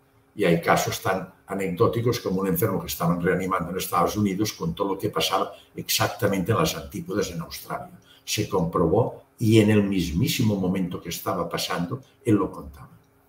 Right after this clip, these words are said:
Dice, "Pues esto no tiene nada que ver". Digo, "y te voy a contar otra cosa". Digo, si hacemos una resonancia magnética funcional a los pacientes que han tenido una experiencia cercana a la muerte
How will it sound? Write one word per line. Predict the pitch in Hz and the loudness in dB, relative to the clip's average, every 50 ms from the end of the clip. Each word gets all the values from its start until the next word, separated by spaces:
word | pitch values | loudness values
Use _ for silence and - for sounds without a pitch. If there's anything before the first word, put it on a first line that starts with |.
| _ _ _ _ _ _ _ _ _ _ _ _ _ _ _ _ _ _ _ _ _ _ _ _ _ _ _ _ _ _ _ _ _ | _ _ _ _ _ _ _ _ _ _ _ _ _ _ _ _ _ _ _ _ _ _ _ _ _ _ _ _ _ _ _ _ _
Dice, | - 104 - 107 90 | -6 -4 -2 -2 -2
"Pues | - 110 104 - | 0 0 -2 -2
esto | 101 - - - 135 | -2 -2 0 2 4
no | 123 101 - | 4 4 4
tiene | - 98 85 82 | 2 0 2 2
nada | 85 80 80 69 65 | 0 -2 -2 -6 -8
que | - - 65 | -10 -12 -12
ver". | - - - - - | -12 -12 -12 -12 -8
Digo, | - 110 117 | -4 0 0
"y | 113 107 | 0 2
te | 123 123 | 2 2
voy | 135 156 | 4 4
a | 165 160 | 4 4
contar | 160 131 - - 160 156 | 4 2 2 2 2 2
otra | 143 - 165 165 - | 2 0 0 -2 -2
cosa". | - 170 156 - - - - - - _ _ _ _ - _ _ - - | -2 -4 -6 -6 -8 -10 -12 -16 -18 _ _ _ _ -20 _ _ -6 0
Digo, | 120 127 117 | 2 2 2
si | - - 117 | 2 2 0
hacemos | 113 - 151 165 170 - | 0 2 4 4 4 4
una | - 151 139 | 2 0 0
resonancia | 120 117 110 - 110 110 110 110 - 110 | 0 0 0 0 -2 -4 -4 -2 -2 -2
magnética | 104 101 101 101 101 90 - 82 - 87 | -2 -2 -2 -4 -6 -6 -8 -6 -6 -6
funcional | 85 - 95 85 - - 101 87 87 87 85 | -4 -4 -6 -6 -4 -4 -2 0 0 0 0
a | 87 | 0
los | 98 95 90 - | -2 -4 -6 -6
pacientes | - - 87 - - 120 110 98 - - 170 - | -8 -10 -10 -6 -4 -2 -2 -2 -2 -4 -8 -8
que | - - | -6 -6
han | 92 87 | -6 -6
tenido | 85 95 92 95 95 | -4 -6 -8 -8 -6
una | 95 | -6
experiencia | 90 - - - 90 92 87 82 - - - | -6 -6 -6 -8 -6 -4 -4 -4 -4 -6 -14
cercana | - - 82 - 92 87 82 82 | -14 -14 -12 -10 -8 -6 -4 -4
a | 80 | -4
la | 78 76 | -4 -6
muerte | 76 - - - - - - - | -10 -14 -18 -18 -20 -20 -20 -20